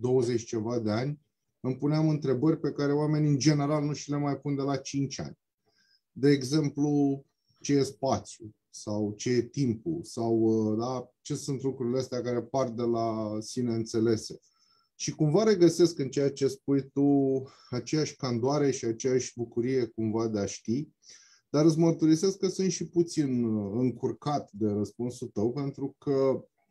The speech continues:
uh, invitația mea către tine a venit nu doar din simpatie, a venit și din asta, ci și din dorința de a aduce cumva un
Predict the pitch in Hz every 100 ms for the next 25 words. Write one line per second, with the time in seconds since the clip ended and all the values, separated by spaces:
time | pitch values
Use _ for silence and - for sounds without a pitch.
0 | _ _ _ _ _ 123 117 110 101 98
1 | - - - 131 123 143 143 160 135 117
2 | 104 107 123 120 110 - 98 - 147 147
3 | 135 135 _ _ _ _ 131 127 139 151
4 | 147 170 135 135 113 113 110 110 104 98
5 | - 147 135 117 127 120 120 107 95 -
6 | 165 156 147 - 165 180 156 143 147 147
7 | 131 123 120 127 135 - 131 117 127 131
8 | 127 123 120 113